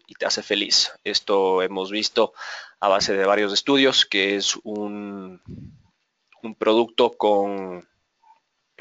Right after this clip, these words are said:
propiedades anti, em, depresivas y antioxigenantes, em, mucho a las frutas como el azaí y cosas así,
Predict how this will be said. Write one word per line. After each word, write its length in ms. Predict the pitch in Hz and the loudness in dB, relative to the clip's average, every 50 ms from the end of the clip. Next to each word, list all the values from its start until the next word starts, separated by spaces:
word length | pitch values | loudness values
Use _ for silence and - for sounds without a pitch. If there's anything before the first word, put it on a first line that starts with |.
| - | -8
propiedades 600 | - - 110 - 113 110 113 113 117 113 110 - - - - _ _ - | -4 -2 0 2 2 4 4 4 2 2 2 2 0 0 -4 _ _ -4
anti, 680 | - 120 117 117 123 117 - - 127 117 113 113 110 - - - - - - - - - - - _ _ - | -2 0 0 0 -2 -6 -6 -6 -4 -4 -4 -6 -8 -12 -16 -20 -18 -18 -16 -18 -18 -20 -20 -20 _ _ -10
em, 300 | 98 98 92 95 95 101 | -8 -8 -6 -6 -4 -4
depresivas 800 | 107 104 - - 107 - - 147 147 151 156 - - - - - - - _ _ _ _ | -4 -2 -2 0 0 2 2 4 4 4 4 2 2 0 -2 -6 -14 -20 _ _ _ _
y 240 | - 113 107 107 101 | -10 -8 -4 0 0
antioxigenantes, 1000 | 101 101 - - 107 - - - - 110 113 123 131 - 147 143 - - - - - | -2 -2 -2 -6 -4 -4 -4 -4 -4 -2 -2 -2 -2 -2 -4 -4 -4 -6 -10 -12 -14
em, 480 | - 95 87 90 85 85 85 85 85 85 - - _ _ _ - | -14 -12 -10 -8 -10 -10 -12 -14 -18 -20 -20 -20 _ _ _ -12
mucho 420 | 107 107 101 98 - - 101 92 | -8 -6 -6 -4 -2 2 4 4
a 220 | 92 92 90 90 92 | 6 6 6 4 4
las 180 | 90 90 - | 4 2 0
frutas 260 | - - - - 92 | -2 -6 -6 -4 -4
como 180 | - - 87 87 | -4 -4 -4 -6
el 80 | 90 90 | -4 -4
azaí 320 | - - 101 110 127 127 | -2 -2 0 0 -2 -2
y 40 | 113 | -4
cosas 300 | - - - - 101 - | -4 -6 -6 -4 -2 0
así, 200 | - 165 180 | 0 0 -2